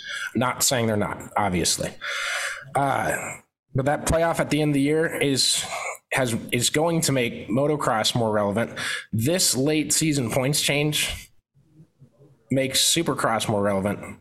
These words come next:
And I think everyone benefits overall from it. So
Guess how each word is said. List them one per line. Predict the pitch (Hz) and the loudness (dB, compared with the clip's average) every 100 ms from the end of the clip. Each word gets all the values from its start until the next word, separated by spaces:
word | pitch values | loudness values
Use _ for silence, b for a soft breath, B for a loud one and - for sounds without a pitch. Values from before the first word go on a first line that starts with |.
| _ _ _ _ _ - - _ _ B B B B - | _ _ _ _ _ -20 -20 _ _ B B B B -4
And | 123 | -2
I | 123 | 0
think | 143 117 - | 0 0 -2
everyone | 156 156 147 143 | 0 2 2 0
benefits | 113 135 131 - 110 - - - B B B B B _ _ _ _ - | 0 0 0 0 0 0 0 -2 B B B B B _ _ _ _ 0
overall | 120 110 113 101 | 0 2 2 0
from | - 98 82 | 0 0 0
it. | - | 0
So | - 95 87 | 0 0 0